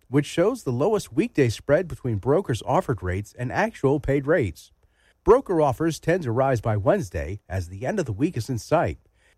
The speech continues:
This day also seems optimal for the three o'clock hustle,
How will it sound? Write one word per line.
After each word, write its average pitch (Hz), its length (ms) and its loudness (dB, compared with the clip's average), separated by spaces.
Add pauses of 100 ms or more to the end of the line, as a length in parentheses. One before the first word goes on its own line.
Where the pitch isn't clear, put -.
(120)
This 190 200 2
day 98 180 0
also 135 380 0
seems 107 320 -6
optimal 117 500 0
for 113 140 -4
the 90 140 -4
three 214 280 0
o'clock 170 380 0
hustle, 160 400 -2